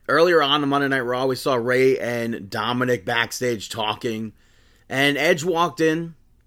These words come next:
He apologized for last week and hitting Dominic with that spear and asked if they're cool.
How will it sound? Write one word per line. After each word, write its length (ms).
He 140
apologized 800
for 100
last 380
week 280
and 120
hitting 280
Dominic 460
with 140
that 180
spear 420
and 120
asked 280
if 120
they're 160
cool. 380